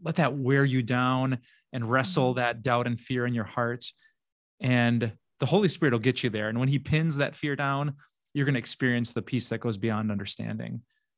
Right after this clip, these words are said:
Speaker 1: So I think a, a trite thing to say would be,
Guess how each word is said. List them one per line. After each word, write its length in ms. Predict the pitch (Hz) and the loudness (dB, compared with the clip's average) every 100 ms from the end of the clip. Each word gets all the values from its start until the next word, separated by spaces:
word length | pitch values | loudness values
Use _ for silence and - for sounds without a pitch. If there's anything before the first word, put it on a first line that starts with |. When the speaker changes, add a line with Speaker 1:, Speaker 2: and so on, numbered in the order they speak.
| _ _ _ _ _ | _ _ _ _ _
Speaker 1:
So 340 | - 117 104 - - - _ 196 | -4 -2 -2 -8 -14 -16 _ 0
I 40 | |
think 200 | 180 101 - - | 2 2 -2 -10
a, 40 | |
a 20 | |
trite 500 | - - 196 247 202 | -6 0 2 2 2
thing 200 | 147 127 | 0 0
to 80 | 117 | 2
say 240 | - 120 | 2 2
would 180 | 110 110 | 0 0
be, 500 | 117 120 117 113 110 | 0 2 2 0 -2